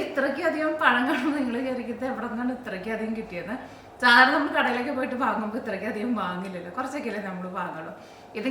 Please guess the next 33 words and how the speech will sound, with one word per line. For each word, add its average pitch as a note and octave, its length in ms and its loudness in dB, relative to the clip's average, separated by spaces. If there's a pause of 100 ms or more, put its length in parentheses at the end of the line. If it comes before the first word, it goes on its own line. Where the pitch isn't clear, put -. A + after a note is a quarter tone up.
ഞാൻ A#3 140 0 (1080)
ഓൺലൈൻ, A#3 260 4 (140)
ഓൺലൈൻ A3 260 4
വഴി A#3+ 200 0
വാങ്ങിച്ചതാണ്, G3 460 -4
ഞാൻ A3 140 -4
പൈസ B3 200 -2
കൊടുത്ത് C4 280 -4
വാങ്ങിച്ചതാണ്. G3+ 500 -2 (480)
ആം, F#3 680 -2 (640)
ഇതിൻ്റെ G3 300 -2 (420)
എന്താ F#3 200 -10
പറയുക, F#3 220 -6
ഇതിൻ്റെ F#3 260 -6 (160)
കൊളാ-, F#3 420 2 (360)
കൊളാബറേഷനൊന്നും G#3+ 840 0
അല്ല F#3 100 -4
കേട്ടോ F#3 160 -6
അത് F#3 140 -6 (120)
നമ്മൾ F3+ 180 -8
ചെയ്യുന്നത്. E3 520 -10
ഞാൻ F#3+ 120 -8
അങ്ങനെ F#3+ 180 -6
അങ്ങനത്തെ G3 420 -8
കാര്യങ്ങളൊന്നും F#3+ 380 -8
ചെയ്യാറൊന്നുമില്ല. E3+ 500 -8 (380)
ഇത് - 140 -12
ഞാൻ C4 200 0 (140)
ഓൺലൈൻ G#3+ 320 0
വഴി G3+ 160 -6 (120)
എനിക്ക് A3 240 -8
കഴിക്കാൻ F#3+ 300 -6
വേണ്ടിയിട്ട് G3+ 300 -10